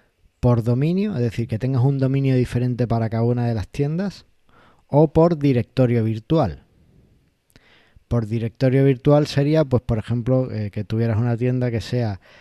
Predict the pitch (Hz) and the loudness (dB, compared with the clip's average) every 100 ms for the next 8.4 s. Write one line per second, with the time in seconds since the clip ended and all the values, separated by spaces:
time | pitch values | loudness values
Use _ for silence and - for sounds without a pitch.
0 | _ - 107 95 131 135 131 123 131 127 | _ -10 -8 -2 -2 0 0 0 -2 -2
1 | 131 135 147 139 131 135 143 151 147 - | 0 0 0 0 -2 0 0 0 -2 -6
2 | - 110 104 101 98 95 98 101 _ _ | -10 -8 -6 -8 -10 -14 -16 -20 _ _
3 | _ _ _ 117 113 - 233 98 90 82 | _ _ _ -8 -8 -4 -4 -4 -8 -16
4 | _ _ _ - - - 104 107 107 104 | _ _ _ -12 -10 -8 -6 -6 -6 -6
5 | 113 117 98 85 95 92 87 - _ _ | -6 -4 -6 -10 -12 -12 -14 -20 _ _
6 | - 113 135 135 131 131 127 123 139 143 | -10 -4 0 2 2 0 0 2 2 0
7 | 135 135 147 151 - _ _ _ _ _ | 0 0 0 0 -4 _ _ _ _ _
8 | - - 110 110 | -10 -4 0 0